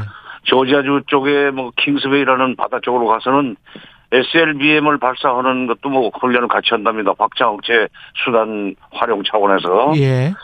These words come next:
Speaker 1: 이것 때문에 지금 사전 뭐 그 억제, 말하자면 북한식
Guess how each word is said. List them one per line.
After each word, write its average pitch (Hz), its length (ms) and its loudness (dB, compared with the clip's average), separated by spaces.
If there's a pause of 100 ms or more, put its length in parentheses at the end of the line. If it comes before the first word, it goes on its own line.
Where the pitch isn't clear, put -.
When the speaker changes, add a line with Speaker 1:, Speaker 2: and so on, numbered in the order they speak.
(580)
Speaker 1:
이것 151 520 2
때문에 170 520 2
지금 151 540 0 (260)
사전 160 560 -2
뭐 123 400 4 (140)
그 107 480 -2
억제, 131 680 2 (920)
말하자면 120 440 2
북한식 185 840 0